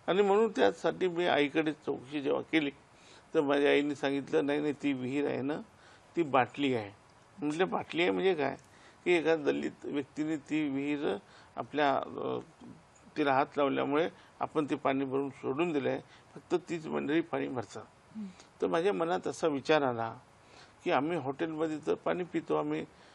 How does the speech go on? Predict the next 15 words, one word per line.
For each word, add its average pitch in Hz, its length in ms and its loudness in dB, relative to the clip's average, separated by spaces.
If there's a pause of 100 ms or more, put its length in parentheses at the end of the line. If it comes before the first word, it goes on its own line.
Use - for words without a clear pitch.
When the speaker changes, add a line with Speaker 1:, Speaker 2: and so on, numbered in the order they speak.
(160)
Speaker 1:
म-, 139 320 0
सगळे 156 340 0
मुलं 143 320 0
एकत्र 151 440 0
पाणी 143 300 -2
पितो, 135 340 -4
तर 175 80 -2
इ-, 139 240 -2 (400)
इथे 170 260 4
असा 185 300 6
का 214 180 6
भेदभाव? 143 500 6 (540)
आणि 165 140 2
म्हणून 180 360 4
मी, 190 260 4